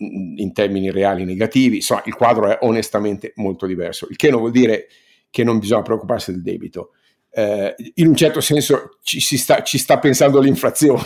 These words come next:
<laughs> a ridurre il debito pubblico italiano in termini reali, ok? Se non in termini ovviamente nominali, ma, eh, guardate che il mestiere più, ehm, come dire, la risposta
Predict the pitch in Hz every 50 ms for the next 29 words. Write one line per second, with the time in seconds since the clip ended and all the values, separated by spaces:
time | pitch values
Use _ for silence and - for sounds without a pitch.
0 | - - - 151 151 147 - - - 135 143 147 139 131 123 139 135 127 - -
1 | 143 117 135 135 131 131 131 123 127 123 127 127 127 131 131 120 - - 135 123
2 | 123 123 120 120 110 _ - 123 123 117 110 104 101 95 95 95 95 95 104 107
3 | - 110 107 98 - 120 120 120 123 120 107 - 117 117 117 117 113 110 107 113
4 | 117 117 110 - 110 110 107 113 113 113 113 117 117 - _ _ - - - -
5 | - _ _ - 135 135 131 131 - 131 117 117 113 107 _ _ _ _ _ -
6 | - - 139 143 147 175 180 135 120 113 120 - - 123 113 120 110 - - -
7 | 139 160 175 170 135 - - - 113 123 127 127 127 127 127 - - 110 107 107
8 | 104 104 104 104 101 101 101 - - 107 101 98 95 104 101 95 92 - - 113
9 | 110 110 110 - - - - 147 165 156 - - - 160 151 - - - _